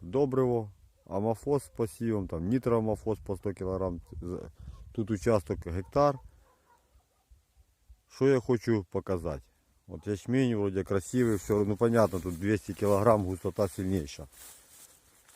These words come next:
До чого я веду? От одне поле. Посів однаковий, вся обробітка тут був, озимий ріпак, дві дисковки і посів.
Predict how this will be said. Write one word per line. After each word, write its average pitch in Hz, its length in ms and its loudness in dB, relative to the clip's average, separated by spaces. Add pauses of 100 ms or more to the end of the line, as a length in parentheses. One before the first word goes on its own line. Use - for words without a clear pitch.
(140)
До 101 120 -2
чого 143 260 8
я 127 160 8
веду? 92 360 0 (500)
От 95 160 -6
одне 120 260 2
поле. 82 460 -4 (2250)
Посів 143 500 -2 (1700)
однаковий, 98 720 2
вся 120 240 0
обробітка 110 600 2
тут 92 160 -2
був, 90 440 -2
озимий 95 360 -2
ріпак, 127 380 2
дві 101 180 -2
дисковки 113 800 0 (100)
і 98 40 -6
посів. 82 500 -6